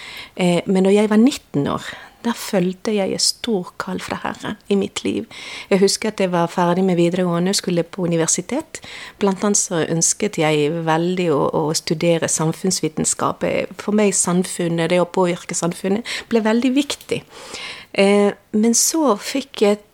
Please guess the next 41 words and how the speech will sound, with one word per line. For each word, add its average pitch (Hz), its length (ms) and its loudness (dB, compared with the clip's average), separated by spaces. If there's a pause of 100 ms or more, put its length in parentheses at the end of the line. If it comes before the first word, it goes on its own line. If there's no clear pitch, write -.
begynte 220 320 0
jeg 214 120 2
å 202 40 -2
få 220 160 2
noen 214 320 0
drømmer 247 400 -2
fra - 220 -6
Herren. - 580 -4
Veldig 240 360 0
sterke - 520 -6
drømmer 190 480 0
om 170 260 2
å, - 0 - (500)
eh, 104 200 -4
hvor 180 240 -2
Gud 185 160 0
sa, - 280 -2
«Elsker 196 520 -2
du 190 60 -4
meg? 185 360 -4
Elsker - 760 -4
du 220 120 -8
meg? 214 280 -4 (420)
Da 190 100 -2
ta 190 180 -8
vare 185 320 -4
på 196 140 -6
mine. 180 420 -2 (640)
Ta 190 160 -2
vare 185 260 -2
på - 140 -8
mine 190 180 -4
sauer, - 380 -4
ta 208 160 -6
vare 208 240 -6
på - 160 -4
mitt - 140 -6
folk.» - 500 -4 (380)
Og, - 200 2
og 208 100 2
de, 214 100 0